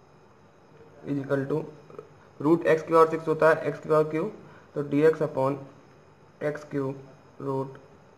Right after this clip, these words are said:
वन upon एक्स स्क्वायर प्लस वन। अब फ्रेंड्स, पुट करेंगे वन upon एक्स स्क्वायर प्लस वन is equal to टी स्क्वायर। वन upon एक्स स्क्वायर का इंटीग्रल होता है माइनस के टू upon एक्स क्यू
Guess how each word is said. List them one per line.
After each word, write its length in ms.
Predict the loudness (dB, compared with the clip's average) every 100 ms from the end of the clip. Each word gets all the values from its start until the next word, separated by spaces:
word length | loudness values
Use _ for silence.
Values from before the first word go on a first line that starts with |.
| -12
वन 240 | -4 -2 -2
upon 260 | -2 -2 -2
एक्स 180 | -6 -14
स्क्वायर 360 | -12 -8 -8 -10 -16 -20 _ _ _ -14
प्लस 320 | -8 -8 -8
वन। 160 | -12 -12 -16 -20 -20 -20 -20 -20 -20 -20 -20 -14 -10
अब 80 | 0
फ्रेंड्स, 220 | 0 0
पुट 180 | -4 0
करेंगे 360 | 0 2 2 0 -4 -16 -20 -20 -20 _ _ _ -4
वन 200 | 0 2
upon 240 | 2 0 0
एक्स 200 | -2 -4
स्क्वायर 340 | -4 -2 0 -2 -4
प्लस 220 | -2 -2
वन 200 | -2 -4 -4
is 140 | -10 -8
equal 180 | -6 -6 -4
to 120 | -4 -6 -16 -20 _ -6
टी 120 | -4 -4
स्क्वायर। 320 | -6 -14 -16 -20 -20 -20 -20 -20 -20 _ _ -20 -20 -20 _ -20 _ -20 -6
वन 140 | 0 2
upon 180 | 4 2
एक्स 140 | 2
स्क्वायर 220 | 2 4
का 60 | 4
इंटीग्रल 260 | 2 2 2
होता 200 | 4 4
है 60 |
माइनस 240 | 4 2 0
के 80 | -2
टू 200 | 0 0
upon 200 | 2 2
एक्स 160 | 0 -4
क्यू 140 | -8